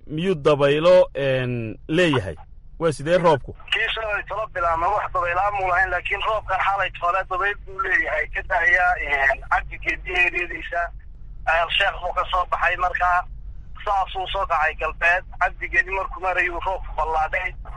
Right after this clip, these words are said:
Speaker 2: Waa xilligan kula hadlay roobku badda ayuu, roob weyn baa ka da'aya, onkood badan buu leeyahay. Dee Ilaahay waxaan leenahay un nimcaha inooga dhigo.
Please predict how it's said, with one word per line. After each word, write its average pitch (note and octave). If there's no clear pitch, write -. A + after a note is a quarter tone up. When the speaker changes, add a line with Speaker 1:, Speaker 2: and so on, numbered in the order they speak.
Speaker 2:
Waa G#3
xilligan G#3+
kula G#3
hadlay G#3
roobku G3
badda G3+
ayuu, F#3+
roob F#3+
weyn G3
baa -
ka F3+
da'aya, F#3
onkood F#3
badan G3
buu F#3
leeyahay. F#3
Dee F#3
Ilaahay G#3
waxaan G3
leenahay F#3+
un F#3
nimcaha F3
inooga D#3+
dhigo. C#3